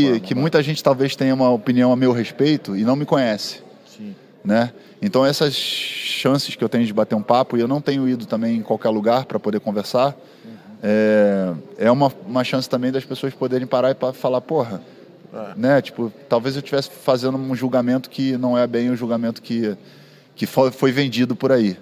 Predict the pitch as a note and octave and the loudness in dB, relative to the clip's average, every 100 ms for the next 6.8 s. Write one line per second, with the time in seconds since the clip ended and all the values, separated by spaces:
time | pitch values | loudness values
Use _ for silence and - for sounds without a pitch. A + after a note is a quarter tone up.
0 | - - A2+ A2 G#2 - - A2+ B2 B2+ | -14 -18 -12 -12 -12 -14 -6 -2 0 0
1 | F#2+ D3 G3 F3+ F3 D#3 - A2+ G#2 G#2+ | -2 -2 0 2 2 0 -2 -4 -4 -2
2 | G#2+ G2+ G#2 A2+ A2+ B2 C3 A#2+ G2+ - | 0 -2 -4 -6 -2 0 0 -2 -8 -14
3 | - - - - - - - - A#2+ B2+ | -20 -20 -20 -20 -20 -20 -20 -4 0 2
4 | C3 A#2 B2+ B2+ A#2+ G#2 A#2 A#2+ A2 A#2+ | 0 0 0 0 -2 -2 -2 0 2 0
5 | A#2+ A#2+ G2 G#2+ A2+ A2+ G2+ A2+ G#2+ G#2 | 0 -4 -4 0 0 0 -2 -2 -2 -4
6 | - A#2+ A#2 G#2+ G#2+ G#2+ G2 | 0 2 2 0 2 2 0